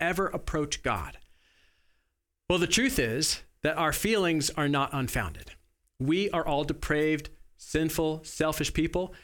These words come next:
And if you think that depraved, sinful, selfish people shouldn't have direct access to God, you are right.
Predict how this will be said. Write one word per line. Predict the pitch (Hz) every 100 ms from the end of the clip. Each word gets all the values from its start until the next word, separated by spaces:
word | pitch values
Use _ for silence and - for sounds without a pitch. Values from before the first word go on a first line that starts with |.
| - -
And | 160
if | 180 254
you | 277
think | 302 285 247
that | 202 - - _ -
depraved, | 170 - 226 233 190
sinful, | - 233 226 226
selfish | - 226 - 196
people | - 214 202
shouldn't | - 208 202 208
have | 151 180 175
direct | 170 175 175
access | 175 165 - 165
to | -
God, | 143 143 139 135 - - _ -
you | 135 151 147 - - -
are | 127 123 117 - -
right. | 110 101 76 - -